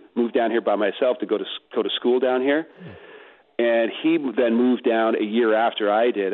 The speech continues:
Speaker 1: They must have been eighty-two or eighty-three. And we lived together, and I was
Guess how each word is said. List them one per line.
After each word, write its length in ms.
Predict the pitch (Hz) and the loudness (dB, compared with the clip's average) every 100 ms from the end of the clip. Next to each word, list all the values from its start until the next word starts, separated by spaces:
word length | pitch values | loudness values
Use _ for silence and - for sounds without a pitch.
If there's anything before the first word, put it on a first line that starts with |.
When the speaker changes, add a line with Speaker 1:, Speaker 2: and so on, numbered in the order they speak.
| 101 | -2
Speaker 1:
They 80 | 113 | -2
must 200 | 117 120 | -2 -4
have 60 | 123 | -2
been 80 | 101 | 0
eighty-two 420 | 113 110 - 113 | 2 0 0 2
or 100 | 104 | 2
eighty-three. 540 | 104 98 - 127 185 - _ | 0 -2 0 2 0 -4 _
And 320 | 107 107 110 113 | -4 -4 -6 -6
we 160 | 110 | 0
lived 220 | 127 147 - | 2 2 0
together, 560 | 110 104 92 113 135 - | 0 0 2 0 -2 -6
and 120 | - | -2
I 80 | 117 | 0
was 180 | 127 120 | 2 0